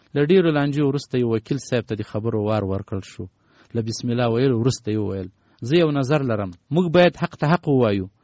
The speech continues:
خارجیانو د زړه له کومې زموږ هیواد ته کار ونه کړ.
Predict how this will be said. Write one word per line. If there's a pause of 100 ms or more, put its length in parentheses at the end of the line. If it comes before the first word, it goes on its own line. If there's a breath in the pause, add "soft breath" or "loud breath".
خارجیانو
د
زړه
له
کومې
زموږ (400)
هیواد
ته
کار
ونه
کړ.